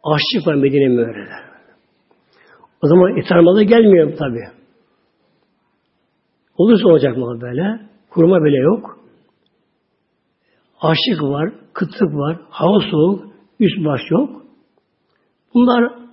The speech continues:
aç, maç ve tabii çalışıyorlar böyle. Üç bin tane kişi çıktı böyle, çalışacak böyle. Elle kazanıyorlar, oraya geldiler oraya. Bir gün bir kadının biri bakıyor evine,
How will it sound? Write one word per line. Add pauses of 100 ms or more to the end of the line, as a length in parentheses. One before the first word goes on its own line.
(280)
aç, (380)
maç (160)
ve
tabii
çalışıyorlar
böyle. (1400)
Üç
bin
tane
kişi
çıktı
böyle, (120)
çalışacak
böyle. (1300)
Elle
kazanıyorlar,
oraya
geldiler
oraya. (3000)
Bir
gün
bir
kadının
biri
bakıyor
evine,